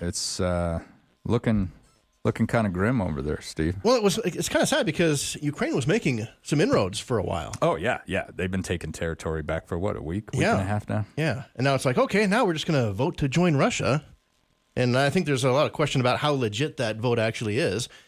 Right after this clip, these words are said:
Speaker 2: But we were talking before the show that, you know,
Speaker 1: Mm-hmm.
Speaker 2: if you were in that situation living there,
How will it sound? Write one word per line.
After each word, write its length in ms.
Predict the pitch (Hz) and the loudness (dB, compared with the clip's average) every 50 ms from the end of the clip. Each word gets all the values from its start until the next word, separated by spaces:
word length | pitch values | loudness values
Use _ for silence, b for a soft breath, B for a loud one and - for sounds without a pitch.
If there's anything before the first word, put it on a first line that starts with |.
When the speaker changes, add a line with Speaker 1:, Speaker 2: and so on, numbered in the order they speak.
| B B B | B B B
Speaker 2:
But 80 | - 151 | -4 0
we 80 | 226 285 | 2 2
were 60 | 247 | 2
talking 260 | 151 196 175 151 156 | 4 2 2 2 2
before 300 | 139 131 - 160 147 131 | 0 0 2 2 2 2
the 80 | 113 107 | 2 0
show 360 | - - 196 226 170 135 135 | 0 0 2 2 4 2 2
that, 160 | 127 127 123 | 2 0 2
you 80 | 135 139 | 2 2
know, 180 | 135 131 127 131 | 4 4 2 0
Speaker 1:
Mm-hmm. 80 | - - 131 | 0 -2 -2
Speaker 2:
if 140 | 131 - | -2 0
you 100 | 160 202 208 | 0 2 4
were 140 | 170 139 139 | 4 6 6
in 140 | 190 247 | 6 4
that 140 | 214 135 113 | 4 2 0
situation 500 | - 110 - 120 107 92 - - 110 101 | 0 -2 0 0 0 0 0 0 0 2
living 280 | 107 185 220 180 117 98 | 4 4 4 2 0 -2
there, 300 | 98 95 - - 120 | -2 -4 -6 -6 -8